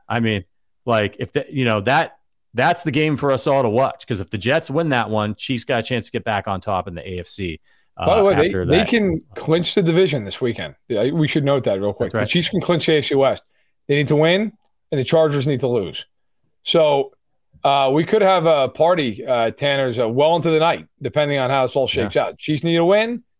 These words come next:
Speaker 2: Chargers need to lose. That's enough. It would be the seventh straight A F C West championship.
Speaker 1: Yeah, and the Chargers are playing the Dolphins. They're the ones that got flexed into Sunday night.
Speaker 2: Yeah.
Speaker 1: Dolphins coming off a loss to the forty-niners. They're trying to get back on track.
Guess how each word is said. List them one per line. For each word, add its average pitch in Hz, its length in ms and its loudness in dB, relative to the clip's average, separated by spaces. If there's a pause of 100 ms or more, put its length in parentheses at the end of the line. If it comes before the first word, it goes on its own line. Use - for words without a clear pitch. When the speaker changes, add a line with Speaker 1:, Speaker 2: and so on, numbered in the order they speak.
Speaker 2:
Chargers 160 260 2
need 143 120 -2
to 165 80 0
lose. 214 440 2 (200)
That's 143 220 0
enough. 180 320 2
It 165 60 -6
would 139 100 -4
be 135 100 -4
the 117 60 -4
seventh 151 520 -2
straight - 500 -8 (220)
A 113 80 -4
F 107 80 -6
C 117 120 -14
West 95 220 -10
championship. - 480 -18 (800)
Speaker 1:
Yeah, 151 120 0
and 135 140 0
the 131 40 2
Chargers 156 420 2
are 135 60 0
playing 139 300 2
the 117 60 0
Dolphins. 123 540 2
They're 120 160 2
the 135 80 2
ones 135 220 0
that 120 80 -2
got 117 220 -2
flexed 135 520 -2
into 131 240 -2
Sunday 120 380 -2
night. 135 360 -2 (340)
Speaker 2:
Yeah. 135 80 6
Speaker 1:
Dolphins 139 320 0
coming 131 260 0
off 127 200 0
a 123 40 2
loss 123 380 0
to 131 60 -4
the 107 80 0
forty-niners. 131 800 0 (200)
They're 123 140 0
trying 139 260 -2
to 131 60 0
get 123 160 -2
back 127 260 0
on 120 120 -2
track. 123 300 -2